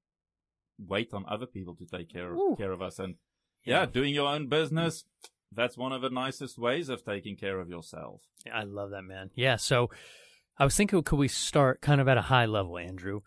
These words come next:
Speaker 2: Do you mind sharing with our audience here on N G Ingwen? Yeah, what is, what are you doing in Taiwan, and, you know, what brings you kind of the most passion right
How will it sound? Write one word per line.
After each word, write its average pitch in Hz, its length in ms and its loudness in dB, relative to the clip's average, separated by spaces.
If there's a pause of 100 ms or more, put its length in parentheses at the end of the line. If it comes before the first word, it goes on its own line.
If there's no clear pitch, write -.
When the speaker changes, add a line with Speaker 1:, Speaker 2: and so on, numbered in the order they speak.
(220)
Speaker 2:
Do 139 100 -2
you 135 40 2
mind 143 320 2
sharing 139 240 -2
with 123 160 -2
our 113 160 0
audience 110 380 -2
here 104 160 -2
on 101 100 -8
N 98 160 -10
G 98 140 -8
Ingwen? 104 420 -8
Yeah, 156 80 0
what 127 220 4
is, 156 180 4
what 143 160 2
are 175 60 4
you 151 120 2
doing 135 300 4
in 123 120 0
Taiwan, 120 520 2
and, 110 180 -4
you 120 80 -2
know, 117 80 2
what 117 220 0
brings 127 300 0
you 117 220 0
kind 113 200 -2
of 107 40 -2
the 104 60 -2
most 110 340 2
passion 101 440 -2
right 82 220 -10